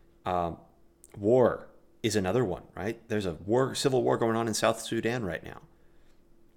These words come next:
Um, there's, there's, there's all sorts of cultural turmoil, but there is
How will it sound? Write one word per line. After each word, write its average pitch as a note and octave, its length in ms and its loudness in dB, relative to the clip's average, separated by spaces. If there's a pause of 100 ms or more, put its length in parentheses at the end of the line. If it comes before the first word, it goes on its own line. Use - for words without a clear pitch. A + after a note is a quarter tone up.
(1300)
Um, D#2+ 340 -4 (360)
there's, G2+ 200 2
there's, G2+ 180 2 (260)
there's - 320 -2
all B2 200 2
sorts C3 200 -4
of - 80 -6
cultural G#2+ 380 0
turmoil, E2 560 -10 (500)
but - 200 -2
there F2+ 280 -2
is A2 460 0